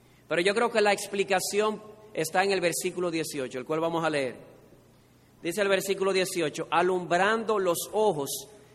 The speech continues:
de vuestro entendimiento, para que sepáis cuál es la esperanza a que Él os ha llamado y cuáles las riquezas de la gloria de su herencia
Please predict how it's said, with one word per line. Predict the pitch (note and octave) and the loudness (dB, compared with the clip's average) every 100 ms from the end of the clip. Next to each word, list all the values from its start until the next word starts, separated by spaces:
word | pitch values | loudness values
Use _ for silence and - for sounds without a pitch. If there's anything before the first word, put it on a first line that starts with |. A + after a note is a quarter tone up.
| - | -14
de | - F3+ | 0 2
vuestro | E3+ F#3+ B3 B3 A3 | 2 4 4 2 0
entendimiento, | G#3+ G#3 G#3 G3 F#3 F3+ F#3 D3+ B2 B2+ - - - - - _ | -2 0 0 0 -2 0 0 0 -4 -10 -12 -20 -20 -20 -20 _
para | F3+ F#3 | 0 0
que | F3+ F#3+ | 0 -4
sepáis | G3 F3+ - A3+ G#3 F#3 - | -4 -4 2 4 4 2 -4
cuál | F#3+ G#3+ G#3+ | 0 2 2
es | A3+ A3 | -2 -2
la | G3 | -4
esperanza | G3 - F3+ F3 F3 D3+ D#3+ D#3 | -4 -4 -2 0 0 -2 -6 -2
a | E3 E3 | -2 -2
que | F3+ F3+ | -4 0
Él | A3+ B3 G#3+ | 2 2 0
os | F3+ - | -4 -2
ha | F3+ | -2
llamado | F3+ F3+ E3 C#3+ A#2+ B2 - - - - - | 0 0 0 -2 -4 -10 -16 -20 -20 -20 -8
y | F3 | -8
cuáles | E3 F#3+ G#3 A#3 A#3 F#3+ | -2 0 2 2 0 0
las | F#3+ F#3 | -2 -2
riquezas | F3+ D3+ G3 G#3 G3+ F#3+ D#3+ | -8 -6 -4 -2 -4 -8 -6
de | E3+ | -2
la | E3 | -2
gloria | D3+ E3 F#3+ G#3 G3 | -2 -2 0 2 0
de | F3+ | -2
su | E3+ D#3+ | -4 -2
herencia | D#3+ F3+ C#3+ A#2+ B2+ | 0 -2 -2 -6 -8